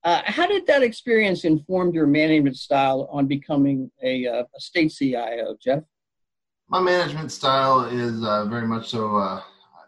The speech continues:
Speaker 2: I love the theory of the servant leadership, um, being out there and leading by example and things like that. So I think the, uh,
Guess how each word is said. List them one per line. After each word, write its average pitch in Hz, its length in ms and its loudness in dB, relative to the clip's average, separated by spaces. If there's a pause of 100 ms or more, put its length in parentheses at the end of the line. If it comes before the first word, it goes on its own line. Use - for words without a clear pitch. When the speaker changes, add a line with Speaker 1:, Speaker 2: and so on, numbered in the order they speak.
(140)
Speaker 2:
I 120 60 -6
love 123 240 2
the 110 140 -2
theory 117 360 0
of 101 120 -2
the 98 180 -4
servant 101 480 -2
leadership, 90 600 -12 (280)
um, 85 340 -20 (420)
being 107 220 -2
out 101 200 -2
there 101 180 -4
and 95 200 -4
leading 98 340 -2
by 92 160 -4
example 92 760 -8 (340)
and 90 120 -18
things 90 320 -14
like 87 220 -12
that. 92 260 -8
So 95 440 -2
I 110 80 -10
think 151 320 -6
the, 113 340 0
uh, 95 220 0